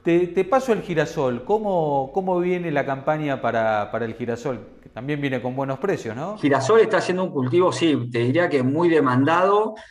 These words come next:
Speaker 2: Principalmente, vos sabés que en el girasol tenemos dos zonas claras, ¿no? Uno lo que es el oeste de la provincia de Buenos Aires y el sur de la provincia de Buenos Aires conjunto con La Pampa,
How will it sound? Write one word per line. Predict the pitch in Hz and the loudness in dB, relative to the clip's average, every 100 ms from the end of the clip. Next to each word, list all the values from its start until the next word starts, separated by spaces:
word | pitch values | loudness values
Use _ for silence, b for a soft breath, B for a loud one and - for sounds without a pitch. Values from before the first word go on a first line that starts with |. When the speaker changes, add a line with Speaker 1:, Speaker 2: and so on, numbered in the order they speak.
| B B _ | B B _
Speaker 2:
Principalmente, | 143 139 131 165 175 196 196 202 170 - - | 2 2 2 0 2 0 2 2 2 -4 -6
vos | 156 170 | -2 2
sabés | 175 | 2
que | 175 | 4
en | 156 | 2
el | 143 | 2
girasol | 123 143 185 180 | 2 0 0 2
tenemos | 175 175 165 131 - - - | 2 4 4 2 -4 -8 0
dos | 160 | 0
zonas | 170 165 147 | 2 0 0
claras, | - 151 123 113 | 0 0 0 0
¿no? | 120 143 | 2 2
Uno | 160 156 151 | 4 2 4
lo | 139 127 | 2 2
que | 143 | 2
es | 151 | 2
el | 135 147 165 151 _ _ | 4 4 2 -4 _ _
oeste | 131 156 156 156 | 2 2 2 4
de | 143 139 135 131 131 127 127 | 6 6 4 2 2 2 2
la | 131 | 0
provincia | 139 147 143 | 0 0 2
de | 135 | 2
Buenos | 139 123 | 2 0
Aires | 160 156 160 147 123 - | 2 2 4 2 0 -4
y | 123 | -2
el | 123 | 0
sur | 123 156 | 0 2
de | 151 | 2
la | 139 | 2
provincia | 147 151 139 | 0 2 0
de | |
Buenos | 139 123 | 0 0
Aires | 151 151 | 0 0
conjunto | 143 123 123 147 147 | 0 -4 -4 -2 0
con | 156 | 2
La | 165 | 2
Pampa, | 190 185 185 202 | 4 2 4 2